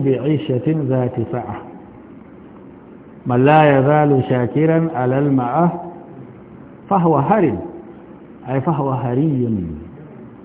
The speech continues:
Fa huwa harin bi ishatin zati sa'a. Duk wanda bai gushe ba yana godewa wannan da ke tare da shi. Hmm?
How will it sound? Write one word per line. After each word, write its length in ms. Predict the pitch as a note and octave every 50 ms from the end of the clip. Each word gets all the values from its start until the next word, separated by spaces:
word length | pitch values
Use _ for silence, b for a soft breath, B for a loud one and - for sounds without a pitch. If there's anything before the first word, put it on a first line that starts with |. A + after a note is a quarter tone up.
| - - - - - -
Fa 100 | - F#3 F3+
huwa 220 | E3+ E3 E3+ E3
harin 480 | D#3+ E3+ F#3+ F#3+ F3 D#3+ C3+ C3+ B2+ A#2+
bi 380 | B2 B2+ A#2+ A2+ A2+ A#2+ A#2
ishatin 500 | A2+ - - C#3 E3+ E3+ G#3 F#3 C3+ G#2 F#2 - - - - - - - - - - - - - -
zati 340 | D3 D3+ D3 C3+ B2 - A#2+ A2+ -
sa'a. 280 | A#2 G2+ F#2 F#2 F#2 - - - - - - - - - - - - - - - - - - - - - - - - - - - -
Duk 120 | E3+ A3
wanda 200 | A3+ G#3 F#3+ F#3
bai 160 | E3+ E3 D#3
gushe 460 | D3+ D3 E3+ E3 - E3+ D#3 C#3+ C3 B2+
ba 760 | B2+ C3+ C#3 C#3 C#3 C#3 C#3 C#3 C#3 C#3 C#3 C#3+ C#3+ C3+ - - - - - -
yana 280 | D#3 D#3+ D#3+ D3+ C#3+ C#3
godewa 540 | B2+ C#3+ D3 D3 C#3 C#3 C3 B2 B2 A#2+
wannan 880 | A#2+ A#2+ A#2+ A#2+ A#2 A#2 A#2 A#2 B2+ D3+ F3+ G3 G3 F#3+ F#3+ F#3+ F#3+ F#3+
da 80 | D#3+ B2+
ke 280 | A2+ - - A2 G#2 - - - -
tare 260 | - G2 F#2+ G2+ A#2
da 140 | C3+ C3 A#2
shi. 240 | A2 - - F3 G3 F#3 - - - - - - - - - - - - - - - - - - - - - - - D3 D3
Hmm? 320 | B2+ B2 C3 D3 F3+ G#3